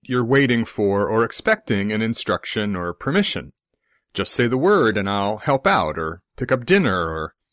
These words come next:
hire that hitman for you." Those instructions can be trivial or profound depending on the circumstances, and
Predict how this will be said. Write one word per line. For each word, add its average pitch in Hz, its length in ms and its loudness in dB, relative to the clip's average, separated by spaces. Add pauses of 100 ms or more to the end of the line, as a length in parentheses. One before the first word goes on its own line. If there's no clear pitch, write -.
(180)
hire 82 200 -4
that 117 200 -2
hitman 104 460 -2
for 80 240 -6
you." 73 240 -16 (920)
Those 175 200 0
instructions 180 680 0
can 131 180 0
be 120 220 0
trivial 127 500 4
or 101 380 2
profound 101 580 -2
depending 98 380 -2
on 82 80 -6
the 92 80 -10
circumstances, 117 880 -4
and 123 160 0